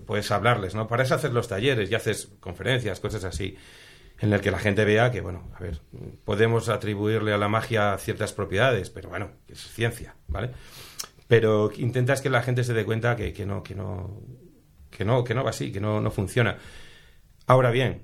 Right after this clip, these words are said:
em, hay un mom-, hay momentos en el que te rindes, dices, "Mira,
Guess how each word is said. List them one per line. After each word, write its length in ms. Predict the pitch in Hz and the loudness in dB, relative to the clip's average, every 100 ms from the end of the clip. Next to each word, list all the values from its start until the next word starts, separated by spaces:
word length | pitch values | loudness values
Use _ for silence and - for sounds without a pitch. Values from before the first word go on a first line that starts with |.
| - | -12
em, 460 | 104 101 92 90 85 - | -10 -8 -8 -8 -10 -8
hay 140 | - 117 | 0 2
un 60 | |
mom-, 160 | 113 120 | 4 2
hay 120 | 113 | 2
momentos 340 | 113 117 120 117 | 2 4 4 2
en 80 | 110 | 0
el 40 | |
que 360 | 98 101 80 - - _ _ - - _ _ - | 0 0 -2 -6 -16 _ _ -20 -20 _ _ 0
te 120 | 113 | 2
rindes, 300 | 123 123 95 | 4 2 -2
dices, 180 | 90 95 | -6 -6
"Mira, 240 | 104 85 | -4 -6